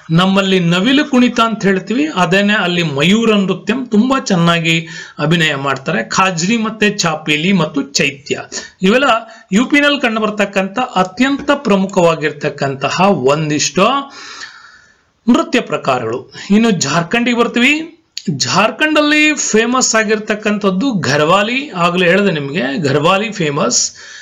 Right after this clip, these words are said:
ಆ, ಕುಮಾಯೂನಿ ಮತ್ತು ಖಜಾರಿ, ರಾಸ್ಲೀಲಾ, ಚಾಪೇಲಿ ಇಲ್ಲಿನ ಫೇಮಸ್. ರಾಸ್ಲೀಲಾ ಯು ಪಿ ಇರೋದು, ಯು ಪಿ ಯ ಉತ್ತರ ಭಾಗದಲ್ಲಿ, ಉತ್ತರಾಖಂಡ್ನ ಪ್ರದೇಶಗಳಲ್ಲಿ ಎಲ್ಲೂ ಕೂಡ ಇದನ್ನ ಅಭಿನಯ ಮಾಡ್ತಾರೆ. ಮೂಲತಃ ಇದು ಯು ಪಿ ಇದೆ.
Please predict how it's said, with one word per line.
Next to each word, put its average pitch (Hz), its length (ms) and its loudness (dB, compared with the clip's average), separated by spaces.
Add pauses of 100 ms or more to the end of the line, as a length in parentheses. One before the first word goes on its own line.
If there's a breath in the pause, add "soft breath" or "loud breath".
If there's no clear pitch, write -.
(360 loud breath)
ಆ, 247 440 4
ಕುಮಾಯೂನಿ 294 800 2
ಮತ್ತು 277 420 0
ಖಜಾರಿ, 226 720 2
ರಾಸ್ಲೀಲಾ, 247 840 2 (100)
ಚಾಪೇಲಿ 202 600 2
ಇಲ್ಲಿನ 170 480 0
ಫೇಮಸ್. - 720 -4 (100)
ರಾಸ್ಲೀಲಾ 240 760 0
ಯು 226 180 0
ಪಿ 233 200 2
ಇರೋದು, 196 280 0
ಯು 262 200 2
ಪಿ 269 140 0
ಯ 269 40 2
ಉತ್ತರ 240 420 -2
ಭಾಗದಲ್ಲಿ, 254 420 0
ಉತ್ತರಾಖಂಡ್ನ 226 500 -2
ಪ್ರದೇಶಗಳಲ್ಲಿ 196 600 0
ಎಲ್ಲೂ 208 280 4
ಕೂಡ 180 220 0
ಇದನ್ನ 170 280 0
ಅಭಿನಯ 151 420 0
ಮಾಡ್ತಾರೆ. 143 880 -4
ಮೂಲತಃ 233 500 2 (320)
ಇದು 170 160 -2
ಯು 202 300 4
ಪಿ 175 160 -2
ಇದೆ. 110 360 -4